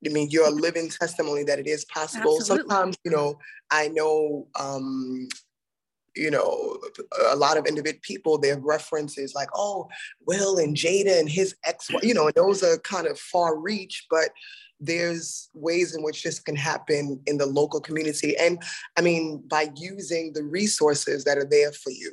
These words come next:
Speaker 1: you know, the first thing that I believe, I personally, professionally, spiritually, any Lee, I
Speaker 2: <laughs>
Speaker 1: believe that pride destroys everything. I,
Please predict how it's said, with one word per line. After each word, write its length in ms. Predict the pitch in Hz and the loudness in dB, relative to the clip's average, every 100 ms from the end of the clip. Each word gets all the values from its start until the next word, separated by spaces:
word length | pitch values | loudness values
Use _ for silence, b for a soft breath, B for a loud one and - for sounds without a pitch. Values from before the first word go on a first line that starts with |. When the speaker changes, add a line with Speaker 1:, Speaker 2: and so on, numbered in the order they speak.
| - | -12
Speaker 1:
you 100 | 139 139 | -4 0
know, 240 | 143 156 B B | 2 0 B B
the 80 | - | -8
first 320 | - 185 202 - | 0 2 2 0
thing 320 | 185 180 180 _ | -2 -2 -6 _
that 200 | 147 143 | -2 0
I 300 | - 160 180 190 | 0 0 0 -2
believe, 440 | 180 156 151 160 160 - 135 | -8 -8 -12 -14 -16 -12 -6
I 160 | 143 143 - | -4 -6 -8
personally, 680 | 180 190 - 175 175 170 190 _ _ _ _ _ _ _ _ _ _ _ _ | -4 -4 -6 -10 -10 -10 -12 _ _ _ _ _ _ _ _ _ _ _ _
professionally, 1040 | - 180 170 190 196 196 175 175 170 170 - _ _ _ | -2 0 2 0 2 2 2 2 -2 -6 -12 _ _ _
spiritually, 920 | - - - 214 214 - 208 190 - - - | -8 -6 0 2 2 0 0 -2 -4 -12 -2
any 320 | 208 226 220 | 0 2 0
Lee, 560 | 190 180 185 214 226 - - - | 0 0 2 2 2 -2 -4 0
I 140 | 156 - | 0 -2
Speaker 2:
<laughs> 180 | - 147 | -16 -6
Speaker 1:
believe 640 | 180 175 185 202 208 214 - | -2 4 4 4 -2 -6 0
that 240 | 156 - | 2 0
pride 600 | - - 185 170 175 175 175 _ _ _ _ - | -8 -2 0 2 0 -2 -6 _ _ _ _ -6
destroys 500 | 160 - - 160 151 | -4 -2 0 0 2
everything. 580 | 151 147 139 135 87 85 - | -2 -4 -4 -6 -8 -10 -6
I, 120 | - | -2